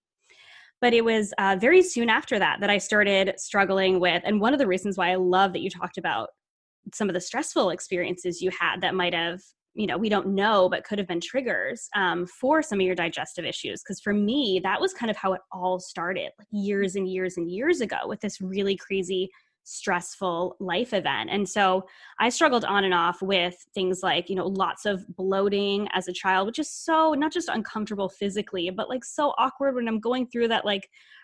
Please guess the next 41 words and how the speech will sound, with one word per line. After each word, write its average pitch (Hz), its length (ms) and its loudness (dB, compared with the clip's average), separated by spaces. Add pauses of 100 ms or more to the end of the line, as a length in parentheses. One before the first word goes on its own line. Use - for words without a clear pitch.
(100)
early 269 280 6
stages 233 560 2
of, 202 140 -2
like, 233 220 0
puberty 294 560 4
and, 233 100 2
like, 247 160 0
dealing 285 260 2
with 320 160 4
my 320 140 4
body 311 340 6
changes. 220 480 0
And 220 100 0
then 220 120 2
all 220 200 2
of 247 120 0
a 262 40 0
sudden 262 300 2
my 269 140 0
stomach 285 440 2
is 262 160 -2
super 220 240 -4
bloated 190 540 0
and 185 100 0
I 196 60 2
was 208 140 -2
having, 240 280 0
like, 262 240 -4
diarrhea 269 540 2
in 240 80 -2
the 240 80 -2
middle 226 220 -4
of 262 100 -4
the 277 100 -4
day 277 420 2
at 220 140 -2
school. 277 600 2
And 202 160 0
thankfully 302 400 0
nothing, 202 320 0
like, - 220 -6